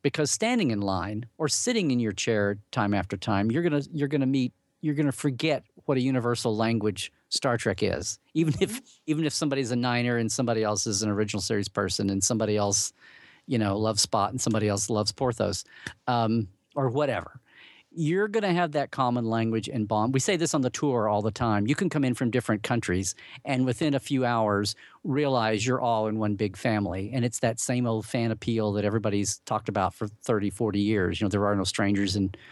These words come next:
Speaker 1: in fandom, much less Trek fandom. And the attitude of Star Trek transcends the fans. And I think, I think people in other sci-fi and comics fandoms,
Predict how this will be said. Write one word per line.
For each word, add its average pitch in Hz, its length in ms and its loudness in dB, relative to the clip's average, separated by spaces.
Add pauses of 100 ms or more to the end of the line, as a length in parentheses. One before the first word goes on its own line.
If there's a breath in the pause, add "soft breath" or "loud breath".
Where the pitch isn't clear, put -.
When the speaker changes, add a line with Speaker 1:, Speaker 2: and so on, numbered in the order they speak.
(520 loud breath)
Speaker 1:
in 110 140 0
fandom, 113 360 0
much 104 240 0
less 101 140 0
Trek - 220 -4
fandom. 92 420 -2 (500 loud breath)
And 107 240 2
the 117 140 2
attitude 117 440 0
of 104 80 -2
Star 120 240 0
Trek 107 220 -2
transcends 107 640 -2
the 120 80 -8
fans. 104 460 0
And 127 100 0
I 180 40 0
think, 220 260 -2
I 220 100 0
think 277 160 0
people 175 260 0
in 151 140 0
other 151 240 0 (400)
sci-fi 147 580 0
and 127 200 -2
comics 123 460 0
fandoms, 113 640 -2